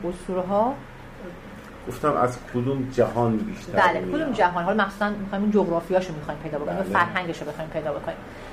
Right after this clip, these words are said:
Speaker 1: اه، خب خیلی سخت هست اینو بخوام بگم. چرا؟ چون ما با چند دالان تاریخی مواجه هستیم. اولاً ما با یک زمان و برهه‌ای در خود ایران، من می‌گم فقط جای دیگر کار من، مواجه هستیم که مثلاً ما اسناد تاریخی در واقعش نداریم. مثلاً درباره مادها جز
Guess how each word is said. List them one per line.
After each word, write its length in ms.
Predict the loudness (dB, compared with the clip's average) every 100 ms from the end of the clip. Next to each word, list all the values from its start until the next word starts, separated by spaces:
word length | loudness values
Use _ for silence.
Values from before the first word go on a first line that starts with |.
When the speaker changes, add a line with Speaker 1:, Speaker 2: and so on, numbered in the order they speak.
| -12 -6 2
Speaker 1:
اه، 140 | 2
خب 160 | 2 0
خیلی 160 | 0
سخت 360 | 0 0 0 -2
هست 160 | -6 -6
اینو 160 | -6
بخوام 180 | -4 -4
بگم. 180 | -4 -4
چرا؟ 220 | 0 2
چون 180 | 2 0
ما 80 | 0
با 120 | -2
چند 460 | -4 -2 2 2 4
دالان 460 | 6 6 4 2 0
تاریخی 320 | 0 -2 -4
مواجه 380 | -6 -6 -6 -6 -6
هستیم. 280 | -8 -10 -12 -12 -14 -14 -2
اولاً 260 | 2 4 4
ما 100 | 2
با 120 | 2
یک 140 | 0
زمان 640 | -2 2 2 4 2 2 2 2
و 260 | 4 4 2 0
برهه‌ای 400 | -2 -2 -2 2
در 100 | 2
خود 220 | 2 0
ایران، 360 | 2 0 0
من 160 | 0 -6
می‌گم 180 | -6 -8 -4
فقط 160 | -2
جای 140 | 0 0
دیگر 140 | 2
کار 200 | 0 0
من، 120 | 0 -2 -6
مواجه 360 | -2 0 0 -2 -4
هستیم 360 | -4 -4 -4
که 440 | 2 4 6 4 0 -6 -8
مثلاً 160 | -2 0
ما 100 | 0
اسناد 360 | -2 -8 -10 -6
تاریخی 240 | -6 -2
در 100 | 0
واقعش 280 | 0 -4 -4
نداریم. 240 | -4 -4 -4
مثلاً 140 | 2
درباره 260 | 2 4 2
مادها 720 | 4 6 6 6 6 6 6 -2 -12 -14 -2
جز 360 | 2 4 4